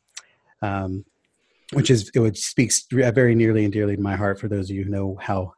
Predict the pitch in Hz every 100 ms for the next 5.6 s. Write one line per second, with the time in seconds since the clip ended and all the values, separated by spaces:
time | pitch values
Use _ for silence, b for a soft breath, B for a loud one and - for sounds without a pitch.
0 | - - 107 - 117 - 104 110 101 98
1 | 95 98 - B B - 98 104 101 95
2 | - 107 107 - - _ B B B 139
3 | 131 143 123 123 117 - - 120 117 117
4 | 107 101 127 147 147 131 117 120 107 95
5 | 110 117 - 104 101 101